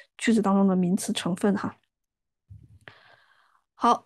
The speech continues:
这种，这种句子通常来说，它就具有拟人化的色彩的话，然后让人家感觉到眼前一亮的哈。好。这是我们说到的第二个写作办法。那么第三段这个单词，这个 clutch 哈，这个比较简单，这里叫什么？A small group of people or things，对不对？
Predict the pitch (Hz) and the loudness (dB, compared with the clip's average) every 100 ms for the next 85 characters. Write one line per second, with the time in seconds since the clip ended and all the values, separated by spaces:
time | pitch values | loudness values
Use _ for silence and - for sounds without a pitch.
0 | - 311 302 226 311 311 254 285 233 285 | -2 4 4 4 4 4 4 4 4 4
1 | 269 247 226 247 254 247 240 240 196 196 | 4 4 2 0 2 0 2 2 4 2
2 | 185 185 220 262 247 - 254 - - - | 0 -4 -2 0 0 0 -2 -2 -12 -14
3 | - - _ _ _ _ - 202 226 214 | -16 -16 _ _ _ _ -8 0 2 2
4 | 180 185 185 185 - 190 185 175 180 190 | 2 0 -2 -4 -2 0 0 -2 -4 -2
5 | 196 185 196 196 - - - _ - - | -2 0 0 -2 -6 -8 -12 _ -20 -2
6 | 202 233 - _ _ 240 - 220 208 - | 0 0 -6 _ _ -16 -12 -10 -10 -6
7 | 220 208 226 247 220 220 - 220 202 - | -4 -4 -2 0 2 0 -2 0 0 -2
8 | - - - - - - 269 254 285 311 | -8 -18 -18 -18 -18 2 4 6 4 6
9 | 330 339 233 269 262 269 269 - - 254 | 6 4 4 4 4 4 4 0 -4 -6
10 | 247 - 262 277 - - 196 - - - | -6 -2 0 2 0 -2 -6 -10 -18 -4
11 | 247 220 190 196 - - 220 - 220 208 | -2 0 0 -2 -2 -8 -6 -4 -2 0
12 | - - 220 196 220 - - - - - | 0 -2 -4 -4 -6 -12 -20 -20 -20 -20
13 | _ _ _ _ - 208 240 247 262 262 | _ _ _ _ -4 0 4 4 4 2
14 | 233 - 254 240 214 233 - 247 226 - | 0 0 0 2 2 2 2 2 2 2
15 | 214 196 208 | -2 -2 -4